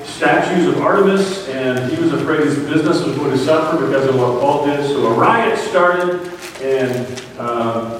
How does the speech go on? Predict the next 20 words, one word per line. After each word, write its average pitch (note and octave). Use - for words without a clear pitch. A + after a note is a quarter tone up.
Paul D#3
was -
chased D3+
out C3
of B2+
town. -
But -
this F#3+
is -
a F3+
letter D3+
he C3+
wrote D#3+
back C#3+
to B2
the A#2+
Christ-, E3+
new D#3
Christians D#3
there, C3